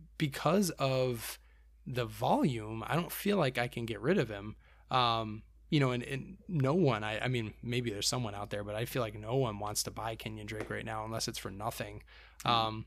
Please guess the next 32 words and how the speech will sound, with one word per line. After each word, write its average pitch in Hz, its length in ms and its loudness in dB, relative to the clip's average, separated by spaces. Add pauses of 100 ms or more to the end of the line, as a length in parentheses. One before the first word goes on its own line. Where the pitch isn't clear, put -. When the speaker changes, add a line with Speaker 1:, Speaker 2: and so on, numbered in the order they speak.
Speaker 1:
you 139 100 2
know, 123 80 2
so 120 140 2
because 143 300 4
of 135 60 4
that, 113 120 2
I 113 80 2
don't 117 160 -4
feel 120 140 -2
like 113 160 -6
I 113 80 -2
can - 160 -8
trade 127 420 0
him. 101 240 -8 (400)
Um, 110 440 -2 (880)
it, 170 140 8 (160)
it 147 160 2
seems 202 460 6
like 131 220 2
the 120 160 0
intelligent 123 680 2
coaching 139 460 2
move 107 220 -4
at 107 100 -6
this 135 160 0
point 110 400 -6
would 123 240 0
be 120 220 0
to - 120 -4
give 117 320 -2
the 107 100 -4
volume 104 680 -4